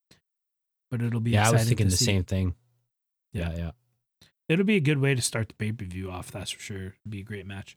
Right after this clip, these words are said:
Speaker 1: Interesting to note that Tully was not at ringside due to the snowstorm in the south. Didn't make it there, but it was announced later on in the, in the episode.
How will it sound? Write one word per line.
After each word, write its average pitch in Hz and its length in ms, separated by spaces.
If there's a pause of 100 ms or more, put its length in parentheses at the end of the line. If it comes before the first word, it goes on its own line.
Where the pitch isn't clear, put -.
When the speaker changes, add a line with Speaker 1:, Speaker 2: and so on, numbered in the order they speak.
(160)
Speaker 1:
Interesting 220 840
to 180 140
note 190 340
that 143 220
Tully 180 300
was 165 200
not 170 240
at 151 220
ringside 117 640 (640)
due 143 180
to 156 120
the 135 120
snowstorm 143 680
in 135 100
the 113 80
south. 156 480 (100)
Didn't 135 220
make 139 220
it 123 160
there, 175 340 (140)
but 143 180
it 135 140
was 160 300
announced 151 800 (200)
later 151 500
on 147 220
in 143 160
the, 135 140
in 139 120
the 127 140
episode. 117 720